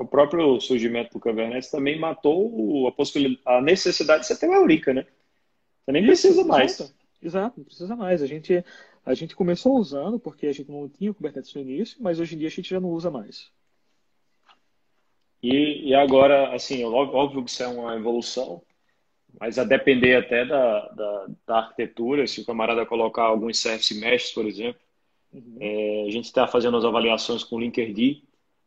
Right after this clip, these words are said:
Speaker 1: é, ele já começa a tirar algumas outras. Eu posso, por exemplo, colocar o A P I Gateway nele,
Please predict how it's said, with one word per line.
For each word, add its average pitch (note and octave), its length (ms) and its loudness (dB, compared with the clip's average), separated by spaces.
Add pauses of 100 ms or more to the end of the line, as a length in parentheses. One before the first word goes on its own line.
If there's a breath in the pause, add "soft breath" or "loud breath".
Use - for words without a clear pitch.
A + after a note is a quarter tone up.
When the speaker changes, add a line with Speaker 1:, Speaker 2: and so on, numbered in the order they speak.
(320)
Speaker 1:
é, G#2+ 320 -6
ele A#2+ 320 -2
já B2+ 380 6
começa C3 420 2
a C3 40 -6
tirar C3 560 2 (360)
algumas B2+ 520 0
outras. B2+ 180 0
Eu B2+ 80 -4
posso, B2 260 0
por B2 100 0
exemplo, A#2+ 360 0
colocar B2+ 480 2
o C3 100 2
A C#3 60 0
P C3 120 -2
I A#2+ 120 2
Gateway A#2+ 400 -2
nele, A2+ 280 -2